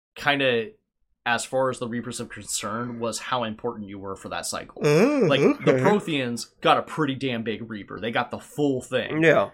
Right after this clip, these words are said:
Speaker 1: But then you also have, like, some of their subservient species that have, like, the smaller Reaper ships and whatnot. They're
Speaker 2: Mm-hmm.
Speaker 1: like, "All right, these aren't too important, but they are kinda neat to be there."
Speaker 2: <laughs>
Speaker 1: Yeah. Um, and they always start with the Citadel,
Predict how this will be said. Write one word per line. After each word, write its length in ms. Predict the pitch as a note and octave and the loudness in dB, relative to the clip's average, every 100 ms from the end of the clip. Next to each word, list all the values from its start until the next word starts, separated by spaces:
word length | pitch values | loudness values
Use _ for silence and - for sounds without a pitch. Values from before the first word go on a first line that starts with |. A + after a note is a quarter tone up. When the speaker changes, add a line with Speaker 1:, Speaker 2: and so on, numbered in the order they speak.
| _ | _
Speaker 1:
But 100 | C3+ | -2
then 140 | D3 D3 | 0 0
you 100 | C#3+ | 0
also 200 | C#3 C#3 | 0 0
have, 60 | |
like, 120 | B2 | -2
some 160 | - C#3 | -4 -6
of 20 | |
their 80 | C3 | -6
subservient 500 | - A#2+ C3 B2+ C3 | -6 -6 -6 -6 -8
species 440 | - C3+ B2+ B2+ | -8 -10 -8 -8
that 140 | B2 A2+ | -6 -4
have, 280 | A#2+ A2+ A2+ | -2 -4 -4
like, 380 | A2 G#2+ A2 | -6 -6 -10
the 140 | A2 G2+ | -8 -6
smaller 520 | - A#2+ A2 A#2 B2 | -6 -6 -6 -4 -6
Reaper 520 | B2 B2+ A#2+ C3 B2+ | -8 -10 -10 -10 -8
ships 420 | A#2+ D3+ C3+ B2+ C3+ | -6 -4 -4 -6 -10
and 100 | C3 | -6
whatnot. 460 | B2 B2+ C3 C3 | -6 -4 -6 -2
They're 80 | D#3+ | 0
Speaker 2:
Mm-hmm. 80 | D#3 | 2
Speaker 1:
like, 220 | G3+ - | 0 -2
"All 80 | G#2 | -6
right, 120 | F#2+ | -6
these 180 | G#2+ G#2+ | -8 -10
aren't 180 | G#2 - | -12 -14
too 320 | - A2 A2 | -10 -6 -4
important, 520 | A2+ A2 A2+ G#2+ A2 | -6 -4 -4 -4 -6
but 100 | A2 | -8
they 100 | G2+ | -8
are 220 | G2 E2+ | -6 -8
kinda 240 | - F2 D#2+ | -10 -14 -14
neat 220 | E2 - | -16 -18
to 40 | - | -16
be 120 | - | -16
there." 300 | - G#1 - - | -14 -14 -10 -2
Speaker 2:
<laughs> 760 | D#3+ E3 D3 - D3 - C#3 - - | 0 0 -2 -4 -6 -4 -6 -8 -12
Speaker 1:
Yeah. 320 | - - F#2+ - _ _ _ _ _ _ | -12 -10 -14 -16 _ _ _ _ _ _
Um, 260 | C3+ B2+ B2+ | -2 -2 -2
and 160 | C3 | -2
they 60 | C3 | -2
always 320 | C#3+ F3 F3 | 0 0 -2
start 200 | D#3 C#3 | -2 -4
with 120 | C3 | -6
the 60 | B2 | -8
Citadel, 420 | - F#2 - - | -8 -10 -14 -16